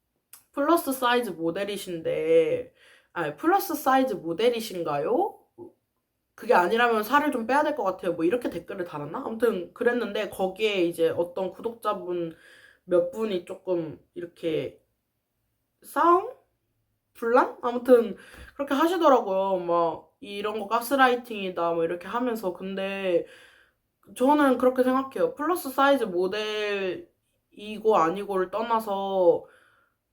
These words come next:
어, 플러스 모-, 플러스 사이즈 모델이어서 살이 쪄도 되고 안 쪄도 되고 뭐 이런 것보다는 살찌고 그런 거는 개개인의 어쨌든 문제예요. 어,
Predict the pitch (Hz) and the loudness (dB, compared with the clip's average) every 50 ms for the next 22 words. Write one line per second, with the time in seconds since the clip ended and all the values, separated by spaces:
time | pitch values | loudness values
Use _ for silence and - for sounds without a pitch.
0 | _ _ _ _ 170 170 165 156 139 123 123 - _ _ _ - 302 311 339 339 | _ _ _ _ -4 -4 -2 -2 -4 -8 -10 -16 _ _ _ -6 -2 0 0 0
1 | 339 - - 294 302 294 262 214 190 190 190 196 202 202 196 - _ - - 302 | 0 -2 -4 -2 0 0 0 0 -2 -4 -4 -4 -6 -6 -8 -12 _ -10 -4 0
2 | 320 320 320 330 320 - 285 269 269 - 262 269 277 277 277 247 233 190 170 170 | 2 2 2 2 0 -2 -4 -4 0 2 2 4 4 4 4 2 0 -2 -2 -2
3 | 170 175 180 185 220 226 226 226 226 220 214 214 208 208 214 - - 254 254 262 | -2 -2 -2 -2 -2 -2 -2 -2 -2 -2 -2 -2 -2 -4 -2 -2 2 2 4 4
4 | 269 277 285 294 294 302 302 294 - _ _ _ _ _ _ _ _ _ _ _ | 4 4 4 2 0 -2 -6 -10 -14 _ _ _ _ _ _ _ _ _ _ _
5 | _ _ _ _ _ _ _ _ _ - - - 285 285 277 277 277 254 - - | _ _ _ _ _ _ _ _ _ -8 0 4 4 6 6 4 2 0 0 -2
6 | 277 277 277 277 - - 196 190 180 175 180 165 165 170 185 185 - 226 233 226 | -2 -2 -2 -4 -6 -6 -6 -6 -6 -4 -2 -2 -2 -2 -4 -4 -6 -8 -8 -8
7 | 220 220 208 196 185 170 165 165 170 170 185 214 247 269 294 302 330 - - - | -8 -8 -8 -8 -8 -4 -4 -2 -2 -2 4 4 6 6 6 4 -2 -2 -4 -6
8 | 202 185 202 190 196 208 240 277 285 254 196 170 - - 113 - _ _ _ _ | -2 2 4 4 4 4 2 0 0 0 -2 -2 -4 -8 -12 -20 _ _ _ _
9 | _ _ _ _ _ _ _ _ _ _ - - - - 339 381 381 370 - - | _ _ _ _ _ _ _ _ _ _ -18 -12 -4 -2 0 0 0 -2 -4 -4
10 | 381 370 349 349 349 349 349 330 - - 311 302 294 285 277 269 - - 220 233 | 0 2 4 6 6 6 4 4 0 -2 -2 0 2 2 0 0 0 0 2 2
11 | 247 247 240 247 240 226 214 196 196 - 185 185 180 180 196 240 330 359 349 339 | 2 0 0 -2 -2 -2 -4 -6 -8 -6 -4 -4 0 4 4 4 4 4 2 2
12 | 320 285 220 185 175 - 196 208 - 226 185 156 - 156 165 170 165 214 - 190 | 2 2 2 0 0 -2 -6 -8 -8 -8 -8 -10 -10 -10 -10 -8 -8 -4 -2 -2
13 | 165 139 - - 220 220 - 160 156 143 - - _ | -2 -2 -4 -10 -16 -16 -14 -12 -12 -12 -14 -16 _